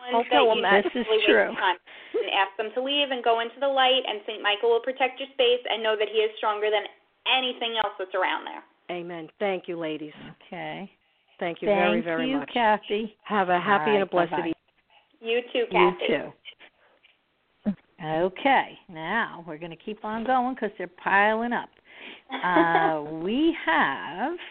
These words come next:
Speaker 3: uh, let's see, uh, where, what was Kathy? Boy, they just popped up so fast. I, I'm, I'm losing them here. Um,
Speaker 2: <laughs>
Speaker 3: okay, I have a three two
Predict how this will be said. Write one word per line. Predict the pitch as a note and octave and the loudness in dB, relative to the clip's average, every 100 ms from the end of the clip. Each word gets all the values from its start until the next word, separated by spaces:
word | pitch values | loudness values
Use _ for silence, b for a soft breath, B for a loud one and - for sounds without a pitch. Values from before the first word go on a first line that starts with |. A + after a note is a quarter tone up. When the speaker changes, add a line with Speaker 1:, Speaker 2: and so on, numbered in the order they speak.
| - - | -18 -16
Speaker 3:
uh, | E3 F3 | -10 -6
let's | G3 F#3+ - | -6 -6 -6
see, | E3+ D3+ D3 - - - | -4 -4 -10 -14 -16 -12
uh, | E3+ E3+ - F#3 | -12 -12 -16 -14
where, | F#3+ G3 _ _ _ | -12 -12 _ _ _
what | G#3 F#3 - | -14 -14 -14
was | F3+ _ B B B - | -20 _ B B B -10
Kathy? | - G#3 - | -4 -2 -4
Boy, | D#3 G3 G3 | -2 2 2
they | D#3+ | 2
just | F3 - | -2 -6
popped | - G3+ - | -4 -4 -2
up | G3+ - | -4 -2
so | F3 - | -6 0
fast. | G3+ G#3 - | 2 2 0
I, | E3 - | -4 -4
I'm, | E3 E3+ | -8 -8
I'm | D#3+ E3 F#3+ | -8 -4 0
losing | A#3 F3 C#3+ | 0 0 -6
them | D3 | -6
here. | D3+ D3 - B B B - | -6 -8 -10 B B B 0
Um, | D#3 D#3+ E3 D#3+ D#3+ - - | 4 6 6 4 2 -2 -4
Speaker 2:
<laughs> | F3+ | 0
Speaker 3:
okay, | F#3 - - A#3+ F#3+ D#3 D#3+ - | 0 -2 0 4 4 4 -2 -4
I | E3+ F3+ | -4 -4
have | F3+ G#3+ A3 G#3+ | 2 2 2 2
a | G3+ G3 F#3+ F#3+ B B B B B _ b b b - | 2 2 0 -4 B B B B B _ b b b -12
three | G#3 A3 B3+ D#4+ D#4+ - | -6 -2 0 0 -4 -6
two | D4 C#4 | -2 -2